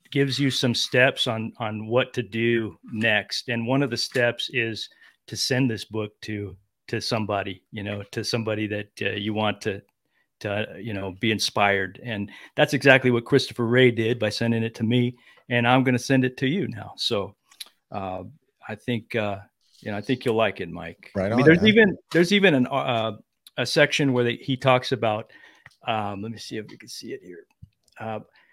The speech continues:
Speaker 1: he says, "Identify your fellow knuckleballers," right? He talks about, uh, you know, in baseball, you've got these oddball pitchers who can throw a knuckleball, right? And w-, it's,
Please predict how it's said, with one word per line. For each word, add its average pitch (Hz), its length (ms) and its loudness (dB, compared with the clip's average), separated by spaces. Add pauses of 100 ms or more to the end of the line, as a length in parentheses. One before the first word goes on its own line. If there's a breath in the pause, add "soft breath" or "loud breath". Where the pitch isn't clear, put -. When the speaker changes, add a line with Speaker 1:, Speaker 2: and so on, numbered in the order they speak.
(140 soft breath)
Speaker 1:
he 123 80 -12
says, 131 180 -2
"Identify 151 560 4
your 135 160 4
fellow 135 400 2
knuckleballers," 110 1000 -4 (100)
right? 110 260 -2 (480 soft breath)
He 131 120 -6
talks 156 340 2
about, 127 600 2
uh, 107 340 -2 (240)
you 135 140 -4
know, 117 180 -4
in 110 100 -6
baseball, 107 720 0 (240)
you've 117 160 -8
got 127 300 4
these 117 280 -4
oddball 117 520 0
pitchers 110 520 -2
who 117 120 -6
can 107 180 -8
throw 120 220 0
a 123 40 2
knuckleball, 110 600 -2 (100)
right? 107 280 -4 (840 loud breath)
And 120 400 -4 (600)
w-, 156 140 -12 (300)
it's, - 320 -4